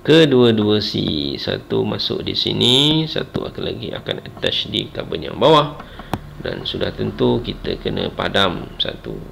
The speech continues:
double bond kat situ lah. Kalau tak padam, maka structure kita dah jadi salah sebab bonding dia dah menjadi berlebihan.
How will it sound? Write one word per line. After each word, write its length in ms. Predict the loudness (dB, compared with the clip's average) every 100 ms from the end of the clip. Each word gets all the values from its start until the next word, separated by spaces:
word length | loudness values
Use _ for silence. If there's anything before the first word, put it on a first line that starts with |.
| -12
double 320 | -10 -8 -4
bond 240 | -2 -2
kat 160 | -4 -8
situ 240 | 0 6
lah. 160 | 8 6
Kalau 240 | 4 -2
tak 160 | -2 -2
padam, 320 | 2 4 2
maka 240 | 0 0 0
structure 400 | -2 -4 -4 -8
kita 240 | -4 -4
dah 140 | -4 -4
jadi 380 | -2 -2 -2 0
salah 400 | 2 4 2 -10 -20 -20 -20 -20 -20 -16
sebab 240 | -6 -4
bonding 340 | -2 0 2 2
dia 140 | 0
dah 180 | -2 -6
menjadi 460 | -8 -4 -2 -2 -2
berlebihan. 760 | -2 0 0 -2 -2 -6 -10